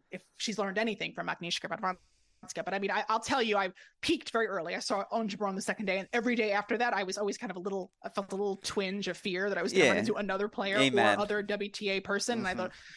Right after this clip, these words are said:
Speaker 1: "Oh God, this is so shame-based." But I,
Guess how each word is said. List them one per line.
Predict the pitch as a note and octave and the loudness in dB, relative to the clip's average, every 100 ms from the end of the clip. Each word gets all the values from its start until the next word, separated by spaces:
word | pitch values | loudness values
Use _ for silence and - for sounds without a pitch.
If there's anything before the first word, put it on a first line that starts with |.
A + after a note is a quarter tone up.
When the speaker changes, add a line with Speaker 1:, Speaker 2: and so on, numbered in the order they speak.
| - - - | -20 -20 -16
Speaker 1:
"Oh | F3 | -12
God, | F3 E3+ E3+ - - | -4 -4 -4 -6 -8
this | F#3 | -6
is | F#3 | -4
so | - | -4
shame-based." | F3 F#3 F#3+ F3+ C4 - - - E4 | -2 -2 -2 -2 -2 -4 -8 -8 -2
But | |
I, | A#3+ | 0